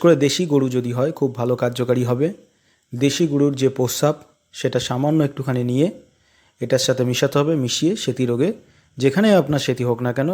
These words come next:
রাতে শোয়ার সময় বা সকালে আপনি দেবেন। এইভাবে কয়েক মাস দিলে অবশ্যই সেতি রোগ থেকে মুক্তি পাওয়া যাবে। আমি যে রুগীটাকে পরীক্ষা করেছিলাম মাত্র দেড় মাসে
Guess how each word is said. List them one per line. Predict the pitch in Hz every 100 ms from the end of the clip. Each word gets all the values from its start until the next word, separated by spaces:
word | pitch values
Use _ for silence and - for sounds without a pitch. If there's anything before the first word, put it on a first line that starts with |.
| 156
রাতে | 117 123
শোয়ার | - 127 127
সময় | - 151 180 - - - _ _
বা | 127 123
সকালে | - 127 143 156 185 - _ _ _ _ _ 247 156
আপনি | 120 180 160
দেবেন। | 113 107 101 - _ _ _ _ _ _ _ -
এইভাবে | 160 160 175 185
কয়েক | 156 147 151
মাস | 151 135 123
দিলে | 127 151 180 127
অবশ্যই | 147 151 175 165
সেতি | 127 135
রোগ | 131 -
থেকে | 135 147
মুক্তি | 120 123 113
পাওয়া | 117 113
যাবে। | 113 110 - 120
আমি | 147
যে | 147
রুগীটাকে | 147 143 147 147 147 135
পরীক্ষা | 131 143
করেছিলাম | 143 156 147 165 208 - - _ _ - _
মাত্র | 131 135 135 143 135
দেড় | 135 135
মাসে | 143 -